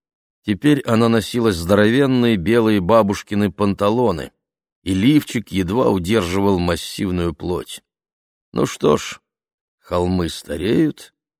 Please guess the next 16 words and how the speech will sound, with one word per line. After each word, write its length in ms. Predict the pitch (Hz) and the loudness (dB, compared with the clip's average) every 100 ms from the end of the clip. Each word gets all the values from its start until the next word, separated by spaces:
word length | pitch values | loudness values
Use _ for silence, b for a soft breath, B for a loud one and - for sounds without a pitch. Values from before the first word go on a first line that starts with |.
| _ - | _ -8
но 180 | 90 | -2
на 100 | 117 | 0
них 260 | 135 180 156 | 0 0 0
по-прежнему 680 | - - - 156 151 170 165 | -2 -2 -2 -2 0 0 0
распускаются 880 | 156 - 139 - 101 123 - - 139 | -2 -6 -12 -6 -2 -2 -4 -10 -12
цветы. 720 | - 139 139 - 73 60 - _ _ _ _ _ _ _ - | -8 -6 -6 -6 -10 -10 -16 _ _ _ _ _ _ _ -20
Семьдесят — 1120 | - - 160 165 147 147 - 147 - - - | -10 0 2 2 0 -4 -2 -4 -4 -12 -6
трудный 400 | 151 170 113 98 | -2 0 0 0
возраст 720 | 92 98 78 92 85 - - | 2 0 0 -4 -6 -10 -14
для 220 | 92 95 | -4 -2
женщины, 520 | 85 110 98 - 92 90 | 0 -2 -2 -4 -6 -6
которая 360 | 110 98 95 | -4 -2 2
воображает 640 | 95 90 92 85 95 90 - | 2 2 0 0 0 -2 -4
себя 280 | - 90 | -8 -6
по-прежнему 640 | 85 92 98 98 82 92 90 | -4 -6 -4 -4 -2 -4 -4
тридцатипятилетней, 1200 | 98 92 - - 82 - 107 123 147 139 95 82 | -6 -12 -12 -14 -16 -8 -4 0 0 -2 -8 -8